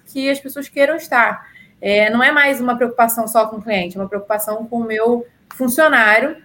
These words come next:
e eu preciso gerar áreas de interação, áreas que as pessoas convivam pra ter ideias, pra usar a criatividade, pra tocar projetos. É, e ver esse investimento. Ele, como de,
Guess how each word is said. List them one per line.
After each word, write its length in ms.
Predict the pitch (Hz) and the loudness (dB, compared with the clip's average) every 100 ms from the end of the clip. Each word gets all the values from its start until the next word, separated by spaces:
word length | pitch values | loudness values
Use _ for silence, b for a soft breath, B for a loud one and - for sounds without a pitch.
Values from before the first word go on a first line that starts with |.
| _ | _
e 100 | 262 | 0
eu 80 | 277 | 0
preciso 480 | 277 285 269 269 277 | 0 -4 -6 -6 -4
gerar 280 | 285 262 247 | 0 4 4
áreas 340 | 240 254 262 | 4 4 0
de 80 | 262 | -4
interação, 680 | 269 269 277 - 240 247 233 | -2 -2 -2 -2 -2 0 2
áreas 260 | 220 240 | 2 0
que 100 | - | -6
as 80 | 233 | -12
pessoas 340 | 254 240 240 | -12 -10 -10
convivam 600 | 240 262 254 226 262 254 240 | -8 -10 -6 -4 -2 -4 -4
pra 140 | 233 | -4
ter 260 | 233 226 240 | -2 -2 -2
ideias, 480 | 202 208 220 208 | 2 4 4 2
pra 220 | 208 214 208 | -2 -2 0
usar 180 | 208 | 2
a 40 | 208 | 0
criatividade, 880 | 208 220 - 240 196 196 214 208 208 | -2 -6 -8 -4 2 4 2 0 -4
pra 400 | 214 202 202 202 - _ | -4 -2 -2 -4 -10 _
tocar 280 | 220 214 208 | -4 -2 -2
projetos. 840 | 233 247 220 214 214 208 311 - b b _ _ _ _ _ _ _ _ _ _ _ _ _ _ _ _ _ _ _ _ _ _ _ _ _ _ _ _ _ _ _ _ _ _ _ _ _ _ _ B B B | -2 0 2 4 2 0 -12 -18 b b _ _ _ _ _ _ _ _ _ _ _ _ _ _ _ _ _ _ _ _ _ _ _ _ _ _ _ _ _ _ _ _ _ _ _ _ _ _ _ B B B
É, 320 | - 208 220 | 0 2 4
e 80 | 247 | 2
ver 260 | 202 226 262 | 0 2 2
esse 160 | 285 | 2
investimento. 600 | 277 262 254 285 233 202 | 0 0 -2 -2 0 0
Ele, 160 | 233 233 | 0 -2
como 160 | 247 226 | -4 -6
de, 400 | 185 254 339 | -4 -4 -4